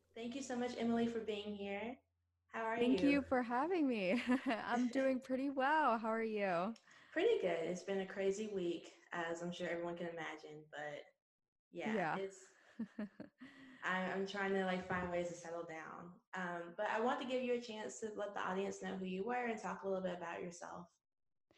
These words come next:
Speaker 2: Yeah, thank you. Um, yeah, so my name is Emily Duong. I grew up in a small town in Pennsylvania, but I currently live in Southern California, Orange County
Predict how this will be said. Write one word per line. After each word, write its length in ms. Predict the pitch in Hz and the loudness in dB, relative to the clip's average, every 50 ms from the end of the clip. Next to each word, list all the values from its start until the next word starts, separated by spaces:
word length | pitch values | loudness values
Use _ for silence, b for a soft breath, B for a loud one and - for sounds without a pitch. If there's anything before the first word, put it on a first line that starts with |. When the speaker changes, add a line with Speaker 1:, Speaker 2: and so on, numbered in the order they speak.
| b b b b b | b b b b b
Speaker 2:
Yeah, 500 | 233 254 294 359 427 440 349 247 202 185 190 - | 0 0 0 2 2 4 4 4 4 2 2 0
thank 260 | 254 277 320 320 - | 0 0 0 0 -2
you. 160 | 269 240 208 190 170 160 - - | 0 2 4 6 6 4 4 4
Um, 460 | - 220 233 226 220 214 208 196 185 - - | 4 4 6 6 6 4 2 0 -4 -6 -6
yeah, 220 | 214 285 311 311 269 | -2 0 2 2 2
so 500 | 247 - - 254 233 220 214 208 208 185 | 0 2 2 4 4 6 6 6 6 4
my 160 | 180 214 208 | 4 2 2
name 280 | 208 208 202 202 196 185 | 2 2 2 2 2 0
is 340 | 117 180 185 185 180 180 - - | 0 0 0 0 -2 -2 -4 -4
Emily 320 | - 190 196 196 196 196 | -2 0 2 2 0 0
Duong. 580 | 180 - 180 175 175 175 170 175 185 208 240 254 - - | -2 -4 -2 0 0 2 2 2 2 2 0 -2 -2 -2
I 480 | - 175 175 175 175 175 175 175 175 175 B B B B B B B - | 0 0 2 2 2 2 2 2 0 -2 B B B B B B B -8
grew 200 | - 220 220 220 | -2 0 2 4
up 260 | 214 208 208 202 208 - | 4 4 4 2 -2 -6
in 440 | - 196 202 196 196 190 190 196 190 - | -6 -2 0 0 0 0 0 -2 -4 -2
a 180 | - 185 185 185 | -2 -2 0 -2
small 300 | 190 - - 226 214 233 | -2 -4 -2 0 0 0
town 280 | 240 - 247 208 214 214 | 0 0 -2 -2 -2 -2
in 100 | 214 214 | -2 -2
Pennsylvania, 720 | - 214 208 - - 196 196 185 180 180 180 180 190 220 233 220 | -2 -4 -4 -6 -6 -4 -4 -4 -2 -2 -2 -2 -2 -2 -4 0
but 200 | - 190 185 180 - | 2 4 4 4 2
I 160 | - 175 175 | 0 -2 -2
currently 560 | 175 - - - 196 185 175 - 180 180 180 175 | -2 -4 -10 -8 -6 -6 -6 -6 -6 -6 -6 -6
live 360 | 170 175 170 170 165 165 165 170 | -4 -4 -2 -2 -2 -4 -6 -6
in 300 | - 170 170 160 165 165 | -6 -6 -6 -6 -6 -8
Southern 340 | - - - 170 165 165 170 | -10 -6 -6 -6 -4 -6 -8
California, 720 | 185 185 160 156 160 - - 160 165 170 175 190 214 233 - - | -6 -4 -4 -4 -6 -6 -6 -6 -4 -4 -4 -4 -4 -4 -4 -6
Orange 420 | - 170 170 165 165 175 - - - | -6 -6 -6 -6 -6 -8 -10 -12 -10
County 340 | 196 175 156 156 160 170 208 | -8 -6 -6 -6 -6 -8 -8